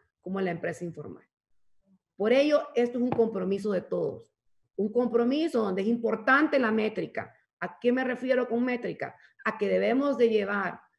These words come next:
medido los avances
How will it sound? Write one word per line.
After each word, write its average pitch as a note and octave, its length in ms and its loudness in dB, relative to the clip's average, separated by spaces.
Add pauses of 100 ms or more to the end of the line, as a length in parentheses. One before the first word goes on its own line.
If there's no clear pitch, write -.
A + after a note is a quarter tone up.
(360)
medido C4 840 0 (400)
los A#3+ 520 0
avances E4 760 0